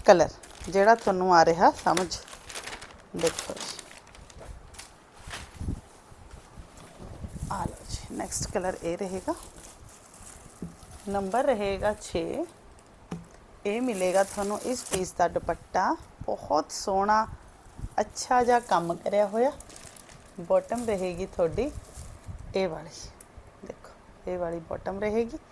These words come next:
ਠੀਕ ਹੈ। ਨੰਬਰ ਰਹੇਗਾ ਛੇ। ਨੈਕਸਟ ਪੀਸ ਇੱਕ ਕਲਰ ਤੁਹਾਨੂੰ ਆ ਦੇਵਾਂਗੇ,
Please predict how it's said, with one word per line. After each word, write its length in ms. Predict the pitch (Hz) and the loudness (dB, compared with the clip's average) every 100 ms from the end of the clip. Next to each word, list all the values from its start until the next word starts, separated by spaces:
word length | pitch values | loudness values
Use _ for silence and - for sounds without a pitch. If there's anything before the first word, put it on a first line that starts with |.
| - - - - | -20 -20 -20 -16
ਠੀਕ 200 | - - | -14 -14
ਹੈ। 380 | - - - - - - - | -16 -18 -16 -16 -16 -20 -8
ਨੰਬਰ 320 | 202 190 180 196 | -4 0 0 0
ਰਹੇਗਾ 500 | 190 175 170 165 359 - | 0 -2 -2 -2 -4 -6
ਛੇ। 220 | - - 147 - - - - | -6 -2 -2 -6 -18 -12 -6
ਨੈਕਸਟ 360 | - - - | -4 -4 -4
ਪੀਸ 340 | - 226 262 302 - - - - - - - - - - | -2 0 0 -2 -4 -8 -10 -16 -16 -14 -14 -14 -10 -8
ਇੱਕ 100 | 214 - | -8 0
ਕਲਰ 200 | 196 185 | 2 2
ਤੁਹਾਨੂੰ 340 | 185 196 185 185 | 0 -2 -2 -2
ਆ 140 | 165 185 | -2 -2
ਦੇਵਾਂਗੇ, 440 | 202 214 240 302 | -2 -2 0 -2